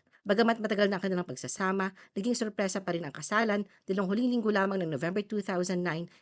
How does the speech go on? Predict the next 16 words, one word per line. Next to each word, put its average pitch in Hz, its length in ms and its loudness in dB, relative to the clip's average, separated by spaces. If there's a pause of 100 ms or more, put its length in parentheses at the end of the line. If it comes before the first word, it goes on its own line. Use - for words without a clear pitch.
(140)
inihayag 202 480 0
ang - 80 -14
kanilang 143 320 -6
plano. 120 480 -10 (160)
Subalit 190 560 4
ilang 185 240 0
araw 196 240 2
bago 180 240 0
sana 175 240 -2
ang 160 80 -6
kanilang 151 240 -4
fifth 190 320 -2
wedding 160 240 -4
anniversary 180 560 -2
ng 165 160 -4
kasal 214 320 0